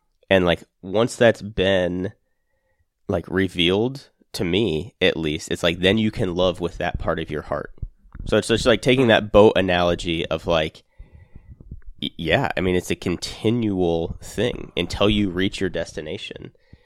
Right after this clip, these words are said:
And you can't, it's like those parts of your heart, like, the capacity to love is the wind for those sails, man. And you can't produce it on your own. But the point is, is that, like,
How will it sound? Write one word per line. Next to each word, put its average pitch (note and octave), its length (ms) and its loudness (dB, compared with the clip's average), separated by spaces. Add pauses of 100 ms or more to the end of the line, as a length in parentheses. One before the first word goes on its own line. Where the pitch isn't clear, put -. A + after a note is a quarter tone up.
(240)
And F#2+ 160 0
you G#2+ 160 2
can't, G#2+ 500 2 (920)
it's A2 100 0
like B2+ 140 6
those B2 140 4
parts D3 260 6
of D3+ 60 4
your A2 100 6
heart, G#2 320 2
like, D#2 240 -2 (240)
the F#2+ 120 -8
capacity - 640 -2
to - 160 -6
love E2+ 580 -2 (720)
is F2+ 460 0
the F#2+ 160 -2
wind G2 280 2
for G#2 100 -2
those F2 220 0
sails, F#2 380 -2
man. D2 400 -6
And F2+ 120 -4
you F2 60 -2
can't - 280 -2
produce F#2+ 440 -4
it D#2 320 -4 (480)
on G2 160 2
your F2+ 180 0
own. - 380 -4 (260)
But A#2 140 4
the - 60 -8
point E3+ 380 4
is, D2+ 360 -4
is F2+ 140 -4
that, E2+ 320 0
like, D#2 240 -6